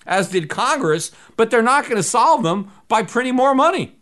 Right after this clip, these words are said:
They're just gonna create even worse problems. In fact, they, you know, they thanked the Fed chairman, uh, for saving us from another financial crisis with all the money they've printed. The Fed didn't save us from anything, right?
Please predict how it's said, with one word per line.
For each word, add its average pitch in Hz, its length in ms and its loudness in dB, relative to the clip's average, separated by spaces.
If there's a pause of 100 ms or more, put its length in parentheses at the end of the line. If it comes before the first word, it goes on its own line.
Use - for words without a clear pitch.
(500)
They're 359 100 -4
just 254 240 -4
gonna 233 160 -2
create 254 300 -2
even 254 260 -4
worse 320 200 0
problems. 214 420 -2 (240)
In 160 160 -4
fact, 214 320 0
they, 175 340 0 (140)
you 202 80 -8
know, 160 80 -2
they 156 160 -2
thanked 220 400 -4
the 170 80 -2
Fed 143 260 -4
chairman, 147 460 -4 (360)
uh, 139 280 0
for 156 240 -2
saving 220 500 0
us 117 480 -4
from 165 200 0
another 175 320 0
financial 240 460 -2
crisis 107 520 -6
with 147 120 -2
all 175 220 4
the 180 80 -2
money 190 220 0
they've 196 200 -2
printed. 349 400 -2 (120)
The 269 100 -4
Fed 392 220 -2
didn't 254 200 0
save 294 300 0
us 277 160 0
from 294 140 -6
anything, 311 460 0 (440)
right? 220 240 2